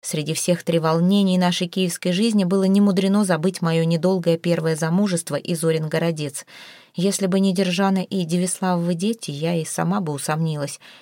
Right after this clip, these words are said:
не приснилось ли мне это всё. "А, ну что ты, это же Киев!" Отсюда же все пути открыты.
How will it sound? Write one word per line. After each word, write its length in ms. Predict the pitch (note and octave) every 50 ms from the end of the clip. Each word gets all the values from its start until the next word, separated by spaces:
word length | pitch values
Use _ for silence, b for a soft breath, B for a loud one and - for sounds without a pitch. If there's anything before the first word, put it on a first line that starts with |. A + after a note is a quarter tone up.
| B B
не 100 | B E3
приснилось 680 | D#3+ - D#3+ E3 - - E3 E3 F3+ F#3 F3+ E3+ - -
ли 100 | D3 C#3+
мне 260 | D3+ D3+ D3+ D3 C#3+
это 140 | C#3 - C#3+
всё. 320 | - - - - - C#3 - _ _ _ _ _ _ _ _ _ _ _ _ _ _ _ b b b b b
"А, 340 | b C4+ D#4 F#4 G4+ F#4+ D#4+
ну 140 | C4+ C#4 C#4+
что 380 | - - - - D#4 D#4+ C#4+
ты, 120 | A3 - G3
это 220 | A3 A3 - G#3
же 180 | F3 E3 E3 E3 B B B B B B B B _ _ _ _ -
Киев!" 880 | - - - F#3 G#3+ A#3 C4 C#4+ C#4+ C4+ A#3+ G#3 E3 D3+ - - - _ _ _ _ -
Отсюда 640 | F#3 G3 F#3+ - - - C4 C4+ C#4 A3+ G3+ G3+ F#3+
же 160 | E3+ F3+ F3+
все 480 | F3 - - - - - D4+ D#4+ D4
пути 400 | - - A3+ A3 - - - D#4+
открыты. 760 | D#4 C4 A3 - - - G#3 G#3 G3 F3 E3 - D#3+ D3 D#3+